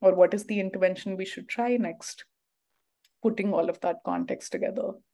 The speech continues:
making the conversation truly feel conversational. That is not just, you know, um, psychological lingo or, uh, just a lot of jargon that I'm throwing at you, that, "Okay, cognitive restructuring is this, these are the three elements of it."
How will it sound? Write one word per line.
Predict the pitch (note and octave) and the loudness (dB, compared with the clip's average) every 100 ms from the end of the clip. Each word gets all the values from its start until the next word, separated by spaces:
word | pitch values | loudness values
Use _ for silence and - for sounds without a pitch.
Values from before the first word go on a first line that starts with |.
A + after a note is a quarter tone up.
| - | -4
making | G#3 A3+ A3+ | -2 4 4
the | A3 | 4
conversation | G3 F#3+ G3+ A3+ A3+ A#3+ | 0 -2 -4 -4 -2 -2
truly | - A#3 C4 | 0 0 0
feel | D4+ A3+ A3 A3+ | -2 0 2 4
conversational. | - - - - A#3 - A#3+ F#3+ | 2 -2 -6 -6 -10 -8 -8 -2
That | E3+ F3+ | 0 2
is | G#3 - | 0 0
not | A3+ A3+ | 0 2
just, | C4 B3+ - - _ _ - _ | 0 0 -4 -14 _ _ -20 _
you | A3+ | 0
know, | G3 F#3 | 2 0
um, | - E3 - - - | 0 -2 -2 -8 2
psychological | A3 G3 A3+ G#3 G3 G3 G#3 | 4 6 6 6 4 0 0
lingo | G3+ G3 F#3+ F3+ F3 - _ _ | 2 0 0 -2 -2 -8 _ _
or, | F#3 F3+ E3+ E3 - | 2 6 6 2 2
uh, | F3 E3 - - - G3+ | 4 4 2 -4 -6 -4
just | F#3+ F#3+ G3+ | -2 -2 2
a | |
lot | F#3+ F3+ | 4 4
of | F3+ | 2
jargon | F3 F3+ F3 F3 E3+ | 2 2 2 0 0
that | E3 | 0
I'm | F3 | -2
throwing | - G3 F#3 | 2 2 4
at | D#3+ E3 | 0 0
you, | D#3 | 0
that, | E3+ | 6
"Okay, | F3+ F3 | 6 6
cognitive | D3+ F#3+ G3 F#3+ F3+ | 4 4 4 -2 -2
restructuring | F#3+ F#3+ F#3+ - - F#3 E3 | -4 0 -2 -2 -6 -2 -2
is | E3+ | 0
this, | F#3+ E3 - | 2 2 0
these | F#3+ F#3+ | -4 4
are | F#3 | 4
the | F3+ | 2
three | - F3+ | -2 0
elements | F3 F3 F3 D#3+ - | 2 0 -4 -6 -6
of | - | -8
it." | - | -8